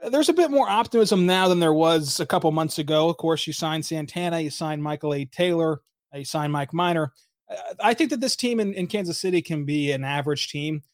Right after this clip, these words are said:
and, and can be a third place team and a competitive team,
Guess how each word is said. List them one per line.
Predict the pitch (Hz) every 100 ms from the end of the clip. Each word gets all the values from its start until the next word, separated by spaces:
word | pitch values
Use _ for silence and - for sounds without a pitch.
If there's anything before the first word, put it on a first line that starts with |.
| _ _ _
and, | 151 151
and | 151
can | 139 143
be | 156
a | 147
third | 139 160 151
place | - 156 -
team | 165 156
and | 139 -
a |
competitive | 131 135 143 147 165
team, | - 190 202